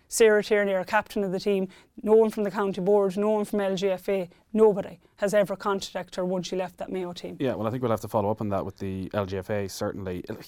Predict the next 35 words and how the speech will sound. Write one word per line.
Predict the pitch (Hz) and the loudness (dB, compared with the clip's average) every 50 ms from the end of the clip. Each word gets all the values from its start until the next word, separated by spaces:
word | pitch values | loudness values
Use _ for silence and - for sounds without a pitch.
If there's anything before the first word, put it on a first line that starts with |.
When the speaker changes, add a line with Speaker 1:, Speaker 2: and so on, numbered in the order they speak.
| - - _ _ _ - - - - - | -20 -20 _ _ _ -20 -20 -20 -10 -8
Speaker 2:
Ultimately, | 135 123 - - 107 92 95 | -6 -6 -6 -8 -10 -10 -10
it's | 90 - | -8 -8
all | 107 98 | -8 -8
just | 90 92 - - _ _ _ _ _ - | -8 -10 -14 -16 _ _ _ _ _ -8
very | 104 110 101 87 | -6 -6 -6 -6
sad | - 117 110 107 104 92 90 92 101 - | -4 -2 0 0 0 -2 -4 -6 -10 -10
on | - 104 98 | -8 -4 0
Speaker 1:
Yeah, | - 370 349 247 | 2 2 2 0
Speaker 2:
a | - | -2
Speaker 1:
like, | 113 | -4
Speaker 2:
number | 110 113 120 123 | -4 -2 -4 -4
of | 107 110 | -4 -4
levels. | 104 101 95 95 92 | -4 -6 -6 -6 -4
Speaker 1:
yeah. | - - 127 | -2 -2 -2
Speaker 2:
And | 127 120 - | -2 -4 -6
for | - - 135 | -6 -4 0
you | 131 147 147 123 | 2 2 2 2
personally, | - 131 131 123 - - 110 101 101 98 98 98 - - _ _ _ _ _ | 2 0 0 0 -2 -4 -4 -4 -4 -4 -4 -6 -8 -12 _ _ _ _ _
you | - | -12
know, | 110 85 | -10 -8
Mayo's | 90 104 113 120 113 110 104 95 | -6 -4 -2 -2 -2 -2 -4 -2
greatest | 117 110 113 110 98 - | -2 -2 -2 -2 -2 -4
ever | 120 107 98 101 | -6 -8 -8 -8
player, | 92 113 110 110 107 98 90 92 - _ _ - - - - - - - - _ _ _ _ _ - - _ - - - | -6 -4 -2 -2 -2 -2 -4 -8 -12 _ _ -20 -20 -20 -20 -20 -20 -20 -20 _ _ _ _ _ -20 -20 _ -16 -12 -6
to | - - 127 113 107 101 | -2 0 2 2 2 0
see | 95 - - 127 | -2 -2 -2 -2
twenty | 113 - - 131 123 107 117 113 | -2 -2 0 -2 0 0 0 0
years, | 110 110 113 117 110 104 98 87 - | 0 2 2 2 2 0 -2 -2 -2
more | 123 127 135 135 | 0 2 2 2
than | 110 117 107 | 0 -2 -4
twenty | - 120 110 107 | -4 -4 -4 -2
years | 110 107 113 113 110 110 101 101 | -2 -2 0 0 0 -2 -2 -4
of | - - 104 | -6 -6 -4
your | 104 101 98 | -4 -2 2
life | 110 110 107 98 90 - - - - | 2 2 2 0 -2 -8 -16 -20 -20